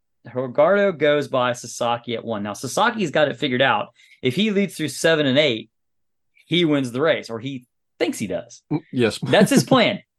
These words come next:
Speaker 1: Sasaki's plan <laughs> is to be out front. Well, Holgado ruins that by going to the front. So Sasaki then tried to go by at three, which he does. But guess who go by at two? Öncü comes with him. So that relegated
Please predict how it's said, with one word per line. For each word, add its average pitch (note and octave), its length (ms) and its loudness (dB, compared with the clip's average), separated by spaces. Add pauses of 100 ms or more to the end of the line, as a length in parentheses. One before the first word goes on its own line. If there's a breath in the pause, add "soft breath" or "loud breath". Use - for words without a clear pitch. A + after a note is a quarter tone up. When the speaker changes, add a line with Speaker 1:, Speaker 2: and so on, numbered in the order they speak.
(200)
Speaker 1:
Sasaki's A3+ 580 0
plan A3+ 260 4
<laughs> - 20 0
is A#3 160 4
to E3+ 80 -4
be F3+ 280 2
out D#3 240 2
front. F#3 280 0
Well, D3 140 8
Holgado F#3 580 2
ruins F#3+ 340 -2
that C#3+ 180 0
by C3+ 120 -2
going B2 320 -6
to B2+ 80 -12
the A#2 100 -10
front. F#3+ 280 -2 (420 soft breath)
So E3+ 140 2
Sasaki G3 600 0
then F#3 420 0
tried F3 300 0
to D3 40 -4
go C#3+ 260 0
by A#2+ 380 0
at A#2 100 -6 (160)
three, A3 260 -2
which B2 200 -6
he B2 200 -10 (120)
does. A#2 480 0 (260)
But D3+ 200 4 (180)
guess F#3+ 240 4
who G3 80 0
go E3 160 0
by C#3 360 0
at B2 80 -14
two? G3+ 380 -4
Öncü G3+ 400 -2
comes D3+ 240 -4
with G3+ 240 0
him. G2 200 -10 (320)
So D#3+ 160 -4
that A3+ 200 4
relegated D#3 640 0